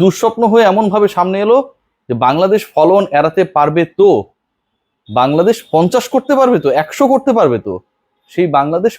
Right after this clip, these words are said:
করেছে দুশো বাষট্টি প্রথম ইনিংসে, মাত্র বারো রানে পিছিয়ে থেকে তাদের প্রথম ইনিংসটা শেষ হয়েছে। কৃতিত্ব লিটন কুমার দাস, মেহেদী হাসান মিরাজ।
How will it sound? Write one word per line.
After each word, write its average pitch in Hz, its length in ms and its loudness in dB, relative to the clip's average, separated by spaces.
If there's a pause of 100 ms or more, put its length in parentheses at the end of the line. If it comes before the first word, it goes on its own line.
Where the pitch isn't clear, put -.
করেছে 151 240 0 (140)
দুশো 156 240 -4 (140)
বাষট্টি - 440 -2 (100)
প্রথম 160 200 -2 (100)
ইনিংসে, 190 300 0 (540)
মাত্র 143 360 -2 (240)
বারো 165 260 2
রানে 240 280 2
পিছিয়ে 160 420 -4
থেকে 120 220 -2 (600)
তাদের 143 260 0
প্রথম 175 300 -2
ইনিংসটা 113 380 -8
শেষ 101 180 -8
হয়েছে। - 240 -14 (520)
কৃতিত্ব 240 400 0 (520)
লিটন 202 340 2
কুমার 208 340 0
দাস, 190 240 2 (140)
মেহেদী 147 340 -2
হাসান 123 320 -6
মিরাজ। 98 280 -10